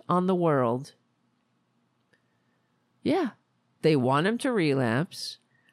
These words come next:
because they are very sad, very sick people,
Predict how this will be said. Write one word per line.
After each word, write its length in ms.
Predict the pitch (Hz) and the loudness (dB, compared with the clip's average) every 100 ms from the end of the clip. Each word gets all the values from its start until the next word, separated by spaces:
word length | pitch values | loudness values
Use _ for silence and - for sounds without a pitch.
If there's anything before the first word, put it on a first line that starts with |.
| _ _ | _ _
because 320 | 165 175 170 | 0 2 2
they 160 | 165 165 | 2 2
are 100 | 147 | 2
very 440 | 139 143 143 202 | 2 2 2 0
sad, 680 | 240 - - 175 156 156 165 | -2 -4 0 2 2 0 -2
very 420 | 143 131 139 196 | -2 0 2 0
sick 520 | 240 - - 214 - - | -2 -4 -2 -2 -4 -6
people, 640 | 214 160 - 139 190 | -2 -2 -2 -2 -2